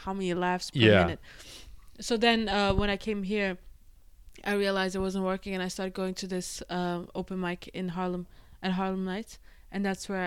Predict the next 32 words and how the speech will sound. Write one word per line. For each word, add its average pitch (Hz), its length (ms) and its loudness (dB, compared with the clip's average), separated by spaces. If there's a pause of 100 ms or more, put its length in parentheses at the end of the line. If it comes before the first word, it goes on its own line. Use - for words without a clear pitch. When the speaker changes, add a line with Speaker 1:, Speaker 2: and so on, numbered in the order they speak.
(120)
Speaker 1:
I 190 40 -4
really 185 320 0
learned 180 320 -4
how 180 120 -8 (120)
to 185 260 -8 (140)
sort 190 200 -8
of - 60 -14
get 185 180 -8
back 185 240 -8
into 175 240 -4
Speaker 2:
Mm. 151 440 4 (100)
Speaker 1:
it's 240 100 -4
sort 294 180 2
of 277 60 0
like 208 160 2
restructure 196 640 -2
my, 170 260 2 (300)
my 190 140 6
comedy 185 420 2
so 180 180 -2
that 170 140 0
I 170 80 0
could - 320 -8
get 175 160 -4
those 180 160 -6
quick - 260 -12
laughs. - 420 -10 (200)
Speaker 2:
Sure. 113 580 6
Speaker 1:
Yeah. 180 280 -4 (340)
It's - 120 4
like, - 80 6
Speaker 2:
Okay. 104 200 8